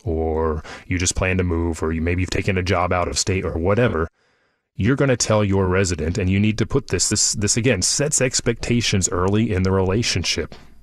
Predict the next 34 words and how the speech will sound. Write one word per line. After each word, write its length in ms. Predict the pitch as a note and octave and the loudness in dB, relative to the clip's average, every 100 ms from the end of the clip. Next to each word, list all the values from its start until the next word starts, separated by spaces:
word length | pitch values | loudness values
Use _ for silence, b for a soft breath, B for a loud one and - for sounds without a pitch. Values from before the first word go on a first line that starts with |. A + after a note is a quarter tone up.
| - - | -14 -2
When 280 | G#2 A#2+ C3 | 2 4 2
this 200 | C3+ - | 2 2
relationship 760 | A2 G#2 A2 A#2 G#2+ G#2+ - | 2 2 2 2 2 2 2
is 220 | G#2 F2+ | 0 0
going 300 | A2 G2+ G#2+ | 2 2 2
to 120 | G#2 | 0
terminate, 560 | A2 A#2+ A#2+ F#2 F#2 - | 2 2 2 2 0 0
you 160 | G2 A#2 | 0 2
need 160 | A#2+ | 2
to 80 | G#2+ | 0
give 180 | F#2+ F#2 | 0 0
me 160 | G2 - | 0 -2
X 320 | G2+ G2+ - | -4 -2 -2
days 560 | A#2 G2 F2+ F2 F2 - _ _ _ | -2 -2 0 0 -2 -4 _ _ _
notice 400 | F#2+ A2 G#2+ F#2 | 0 2 2 0
before 380 | - - G2 E2+ | -2 -4 -2 0
the 100 | E2+ | 0
expiration 640 | D#2 - E2+ E2+ - F#2 | -2 -2 -2 -2 -2 -2
date. 220 | D#2 D2+ - _ _ _ _ _ _ | -4 -6 -10 _ _ _ _ _ _
Fill 320 | - F#2+ F#2 | -4 0 0
in 80 | F2 | 0
the 80 | D#2+ | 0
blank. 320 | E2+ D#2 - | -2 -2 -4
Very, 420 | F2 F2 D3 D#3+ | -4 0 2 2
very 220 | B2 A#2+ | 2 2
common 360 | A2 G#2 G2 F#2 | 0 0 2 2
here 220 | F2+ F#2 | 0 0
in 80 | F2 | 0
Texas 380 | G2 F#2 F2+ E2+ | 0 -2 -2 0
right 160 | F2 | 0
now 180 | E2+ E2+ | 0 0
is 140 | E2+ | 0
sixty 480 | - - F2 - F2+ | -2 -2 -4 -4 -2
days. 520 | E2 E2+ D#2 C#2+ - | -2 -2 -2 -4 -6